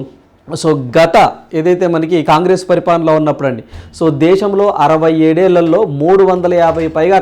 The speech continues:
కళాశాలలో, so, ఏర్పాటు చేశాము అని చెప్పేసి వీళ్ళు చెప్పడం జరిగిందండి. అంటే గతంలో అండి, అంటే కాంగ్రెస్ గవర్నమెంట్లో ఉన్నప్పుడు, so, అరవై ఏడేళ్లలో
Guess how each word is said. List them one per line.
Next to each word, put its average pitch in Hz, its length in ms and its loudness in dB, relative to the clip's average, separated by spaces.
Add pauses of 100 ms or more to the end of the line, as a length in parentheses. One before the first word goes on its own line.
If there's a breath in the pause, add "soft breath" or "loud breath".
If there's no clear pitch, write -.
కళాశాలలో, 165 600 0 (420 loud breath)
so, 190 80 0 (220)
ఏర్పాటు 165 420 2
చేశాము 160 400 -2
అని 156 140 -4
చెప్పేసి 170 380 -2
వీళ్ళు 165 200 0
చెప్పడం 170 340 -2
జరిగిందండి. 139 460 -2 (540 loud breath)
అంటే 151 160 0 (300)
గతంలో 185 360 2
అండి, 123 160 -2
అంటే 160 180 -6
కాంగ్రెస్ 160 380 -2
గవర్నమెంట్లో 165 480 -2
ఉన్నప్పుడు, 165 340 0 (460 loud breath)
so, 190 80 0 (120)
అరవై 165 220 4 (100)
ఏడేళ్లలో 185 440 4